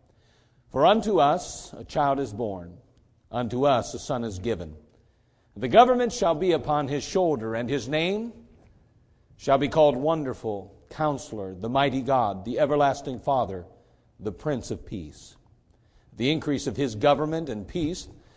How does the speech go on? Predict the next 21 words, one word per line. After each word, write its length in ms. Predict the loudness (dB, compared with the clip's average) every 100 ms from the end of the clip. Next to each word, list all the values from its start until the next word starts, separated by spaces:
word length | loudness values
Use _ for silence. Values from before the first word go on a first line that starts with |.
| -8
there 100 | -4
shall 200 | 2 2
be 140 | 4 0
no 380 | 0 2 2 0
end 540 | -2 -2 -4 -8 -12 -16 -20 -18 -6
upon 260 | 0 0
the 100 | 0
throne 420 | -4 -2 0 0
of 160 | -4 -2
David 460 | -2 0 -2 -6 -10 -18 -20 -20 -18 -8
and 100 | -4
upon 560 | -2 0 0 0 -4 -8
his 260 | -4 -4 -4
kingdom, 540 | -4 -4 -4 -6 -8 -14 -14 -12 -12 -10
to 360 | -4 -2 -2 -4 -12 -4
order 360 | 2 4 2 0
it 240 | -2 -8 -18 _ -8
and 120 | -4
to 100 | -2
establish 680 | 0 0 4 4 4 -2 2
it 220 | 4 4